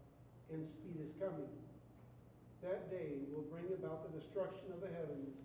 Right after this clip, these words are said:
by fire, and the elements will melt with heat. But in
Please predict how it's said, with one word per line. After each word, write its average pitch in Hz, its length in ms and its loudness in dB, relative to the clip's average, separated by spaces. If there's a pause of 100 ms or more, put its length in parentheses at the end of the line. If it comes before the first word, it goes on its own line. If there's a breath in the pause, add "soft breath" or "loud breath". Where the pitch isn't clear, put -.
(340)
by 156 220 0
fire, 139 320 0 (640)
and 165 100 0
the 165 140 2
elements 165 400 4 (240)
will 151 240 2
melt 160 260 0
with 151 120 0 (100)
heat. 156 220 -2 (1000)
But 175 120 0
in 156 100 2